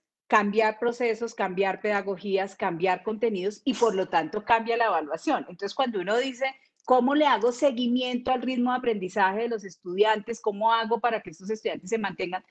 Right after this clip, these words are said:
pues cambia. Nosotros en Bogotá diseñamos la estrategia Aprende en Casa.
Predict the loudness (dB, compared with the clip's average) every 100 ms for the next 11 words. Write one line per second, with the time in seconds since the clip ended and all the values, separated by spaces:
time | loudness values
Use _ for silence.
0 | _ _ -4 4 4 4 0 -14 _ _
1 | -2 2 2 2 2 2 0 0 0 0
2 | 0 0 0 0 -2 -4 -4 -2 -4 -4
3 | -2 -2 0 0 0 2 4 4 0 -14